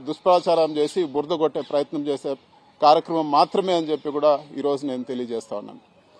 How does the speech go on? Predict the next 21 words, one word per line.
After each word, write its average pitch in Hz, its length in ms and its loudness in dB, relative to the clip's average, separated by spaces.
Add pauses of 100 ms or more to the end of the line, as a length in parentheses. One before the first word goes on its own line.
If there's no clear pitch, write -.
(200)
కొంచెమన్నా 208 640 4 (680)
ఆలోచన 185 500 4
లేదు 165 300 0
చంద్రబాబు 156 460 2
నాయుడు 151 180 0
గారికి. 151 320 2
కారణం, 175 460 4 (760)
పూర్తి 220 540 2 (160)
ద్వేషంతో 185 520 2
ఉన్నారు. 170 440 2
ఏదో 202 340 10 (100)
ఒక 196 100 6
విధంగా 185 440 4 (100)
కక్ష 170 200 0
సాధింపు 170 440 -4
చేయాలా, 151 420 2 (580)
పెద్దిరెడ్డి 151 340 -2
గారిని 151 400 2 (220)
ఏదో 180 180 8
ఒక 160 140 2
విధంగా 160 480 4